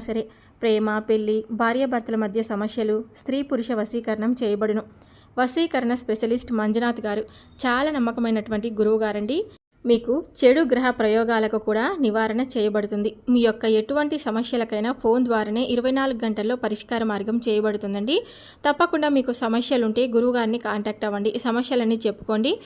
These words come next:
పూజలు, పరిహారాల రూపంలో కూడా చెప్తారు. తప్పకుండా ప్రయత్నం చేసి చూడండి. ఇప్పుడు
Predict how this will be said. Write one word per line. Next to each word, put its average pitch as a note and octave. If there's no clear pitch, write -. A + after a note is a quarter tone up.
పూజలు, D#4+
పరిహారాల A3+
రూపంలో G#3+
కూడా B3
చెప్తారు. G#3+
తప్పకుండా A3+
ప్రయత్నం G#3+
చేసి -
చూడండి. G3
ఇప్పుడు A3+